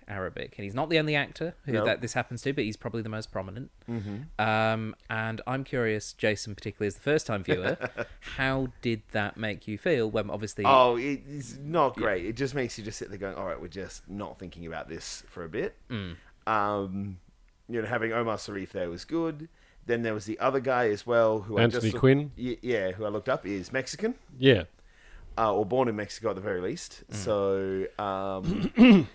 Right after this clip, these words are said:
Speaker 2: <clears throat> it's, it, it doesn't make me feel great, but, um, I also did enjoy the slow dropping of the accent till it was, <laughs> 'cause when I first heard it, I'm like, "That doesn't sound anything like, um, Alec Guinness. That's
Speaker 1: Mm.
Speaker 2: very interesting. I wonder what he's," oh no, here he is.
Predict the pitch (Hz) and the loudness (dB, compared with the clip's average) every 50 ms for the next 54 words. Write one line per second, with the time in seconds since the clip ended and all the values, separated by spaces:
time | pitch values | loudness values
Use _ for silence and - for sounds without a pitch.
0 | - - - - - - 120 120 113 107 - - - - - - - - - - | -18 -20 -20 -20 -12 -6 -2 -2 -2 -2 -4 -10 -10 -8 -6 -6 -6 -8 -10 -12
1 | - _ - 190 208 - - 185 196 175 208 202 175 180 156 135 113 135 135 135 | -14 _ -6 -6 -4 -4 -2 0 4 6 6 6 6 4 2 2 2 4 4 4
2 | 131 - 131 123 117 - 120 107 95 98 107 101 95 - 80 85 110 101 95 95 | 4 2 -2 -4 -2 0 -2 -2 -2 -2 -4 -4 -4 -6 -6 -6 -4 -4 -2 -4
3 | 90 - - - - - - - - - _ - - 117 113 104 101 101 98 - | -6 -8 -14 -20 -20 -20 -20 -20 -20 -20 _ -6 -2 0 0 2 0 0 0 0
4 | 98 123 131 131 131 117 - - 117 107 92 107 104 101 92 90 92 98 - 92 | 0 2 4 4 2 2 0 -2 -2 -2 -2 -4 -6 -6 -6 -10 -14 -12 -10 -10
5 | 104 98 - 110 98 98 98 98 90 95 98 95 95 95 95 95 - - - - | -8 -6 -4 -2 -2 -2 -2 -4 -6 -6 -8 -6 -6 -8 -10 -10 -14 -16 -20 -20
6 | - - - _ - - - - 139 135 131 120 117 101 104 113 110 101 - - | -20 -20 -20 _ -12 -10 -4 2 2 4 4 4 0 -2 -2 0 0 0 -2 -4
7 | 104 92 85 85 85 82 85 101 - _ _ - 95 98 92 90 82 80 90 92 | -4 -4 -4 -6 -10 -12 -14 -18 -20 _ _ -4 -2 -2 -2 -2 -4 -10 -10 -8
8 | 90 90 90 87 - - - 101 - - - - - 85 69 65 - - - - | -6 -6 -8 -8 -6 -6 -6 -6 -6 -8 -12 -10 -10 -10 -10 -12 -14 -16 -16 -16
9 | - - _ - - - - _ _ - - - - - - 160 143 135 120 113 | -16 -20 _ -20 -20 -20 -20 _ _ -20 -20 -18 -12 -6 -4 0 0 2 2 0
10 | 98 120 120 110 104 113 117 - 151 139 127 147 143 127 - 143 139 135 - - | 0 -2 -4 -6 -8 -10 -4 -4 -2 0 2 2 2 2 2 2 2 2 2 0
11 | 120 104 92 101 104 95 78 78 117 113 107 92 90 98 90 104 95 95 117 165 | -2 -2 -2 -2 -2 -4 -2 -2 -4 -4 -4 -8 -8 -10 -10 -10 -6 -6 -4 -4
12 | 202 170 131 110 85 78 76 71 76 80 - 92 82 80 80 80 78 78 78 78 | -4 -6 -6 -8 -8 -8 -8 -10 -10 -10 -8 -8 -8 -8 -8 -10 -12 -12 -14 -16
13 | - _ - - - _ _ _ _ - - 98 82 80 - - 90 - - - | -18 _ -20 -20 -20 _ _ _ _ -6 -6 -6 -6 -6 -8 -8 -10 -10 -10 -12
14 | - 117 127 - 107 101 175 185 147 113 104 95 - - 78 82 101 117 113 110 | -8 -8 -6 -6 -4 -2 -2 -2 -2 -2 -4 -6 -10 -12 -8 -6 -6 -4 -4 -4
15 | 113 117 104 - - 127 123 110 104 - 85 101 98 85 78 78 80 82 - - | -4 -6 -6 -4 -2 -2 -2 -2 -4 -6 -6 -8 -8 -8 -8 -10 -10 -12 -12 -16